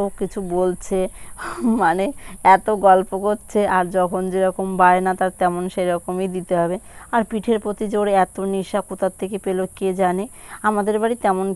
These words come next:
কেউই পিঠে খায় না, আর আমরা খাই না, কিন্তু আমার ছেলেটা হয়েছে সবারটুকু নিয়ে ওর মধ্যে গেছে, ওই জন্য প্রচুর পিঠে খেতে পছন্দ করে। আর ওর বাবা তো একদমই পিঠে খায় না, ওই দেখো হাত জোড় করে বলছে যে,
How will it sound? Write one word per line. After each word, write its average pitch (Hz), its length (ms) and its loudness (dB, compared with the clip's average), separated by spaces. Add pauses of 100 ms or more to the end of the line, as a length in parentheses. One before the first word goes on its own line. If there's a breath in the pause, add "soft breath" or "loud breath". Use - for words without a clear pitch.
কেউই 202 280 0
পিঠে 208 300 -6
খায় 190 320 -2
না, 185 140 -2 (360 loud breath)
আর 196 160 4
আমরা 185 300 2
খাই 202 360 -2
না, 196 140 -2 (120)
কিন্তু 196 280 -6
আমার 196 200 -4
ছেলেটা 190 380 0
হয়েছে 196 340 2 (180)
সবারটুকু 190 1000 2
নিয়ে 214 240 -2
ওর 190 220 2
মধ্যে 175 380 -2
গেছে, 202 360 0 (440 loud breath)
ওই 196 140 0
জন্য 202 180 -2 (140)
প্রচুর 190 440 -6
পিঠে 202 340 -6
খেতে 196 260 -6
পছন্দ 185 420 -4 (100)
করে। 190 220 -4 (1040)
আর 233 200 6
ওর 202 220 4
বাবা 196 380 8
তো 214 160 -2 (180)
একদমই 196 500 0
পিঠে 196 280 -2
খায় 190 300 0
না, 185 140 -2 (340 loud breath)
ওই 202 180 4
দেখো 170 320 0 (180)
হাত 185 260 0
জোড় 185 220 0
করে 190 220 2
বলছে 175 400 0
যে, 175 100 -2